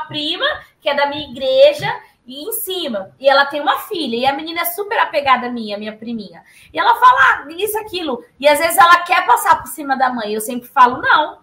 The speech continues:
o que sua mãe falar tá falado. O que sua mãe, a gente também não pode tirar a autoridade do pai. Se ele fez errado, senta com ele depois e conversa. E é uma parceria, é um ajudando o outro.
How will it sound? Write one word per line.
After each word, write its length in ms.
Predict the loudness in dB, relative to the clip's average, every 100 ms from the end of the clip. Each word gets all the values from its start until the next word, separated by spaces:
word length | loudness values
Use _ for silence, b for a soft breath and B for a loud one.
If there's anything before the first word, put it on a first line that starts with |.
| _ _ _
o 60 | -12
que 100 | 0
sua 160 | 2
mãe 180 | 2 0
falar 260 | 2 4 4
tá 120 | 2
falado. 600 | 2 2 2 0 0 -8 _ _ _
O 40 | _
que 100 | -4
sua 160 | 0 0
mãe, 260 | 0 -6
a 60 | -6
gente 240 | -6 -6
também 240 | -4 -2 -4
não 140 | -4
pode 380 | 2 2 2 -6
tirar 360 | -8 -2 0
a 60 | 0
autoridade 680 | -2 -4 -6 -2 -2 -2 -8
do 120 | -10
pai. 340 | -4 -4 -4 -14 b b
Se 120 | -4 0
ele 160 | 0
fez 300 | 0 -2 -2
errado, 480 | -4 2 4 2 0
senta 320 | -8 -10 -10
com 180 | -10 -6
ele 140 | -6
depois 480 | -6 -8 -6 -6 -6
e 60 | -10
conversa. 580 | -10 -4 -2 -2 -6 -8
E 120 | 0
é 80 | 2
uma 180 | 2 2
parceria, 640 | 0 -2 -6 -6 -4 -6
é 40 |
um 120 | -6 -8
ajudando 380 | -8 -10 -10
o 160 | -2 0
outro. 260 | 2 -2